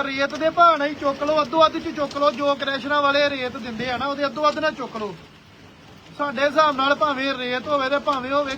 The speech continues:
ਕਸੂ, ਸਰਕਾਰ ਚੁੱਕ ਲਏ ਸਾਡੇ ਕੋਲੋਂ। ਜਿਹੜਾ ਬਿੱਲ ਕ੍ਰੈਸ਼ਰਾਂ ਵਾਲੇ ਕੱਟ ਕੇ ਦਿੰਦੇ ਨੇ,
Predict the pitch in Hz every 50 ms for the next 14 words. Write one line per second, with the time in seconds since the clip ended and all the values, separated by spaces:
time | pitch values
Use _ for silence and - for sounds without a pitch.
0 | - 311 277 202 226 262 277 240 294 285 269 262 254 240 240 254 240 269 254 233
1 | - 247 240 247 233 262 262 233 233 214 202 196 190 170 160 - - 156 139 -
2 | - - - - - - - - - - - - - - - - - - - -
3 | - - - - 180 233 262 269 294 302 302 - 269 262 254 262 277 277 285 277
4 | 247 247 262 240 254 285 294 285 277 277 294 294 294 - 247 240 - 220 269 277
5 | 247 240 240 226 247 269 277 269 247 202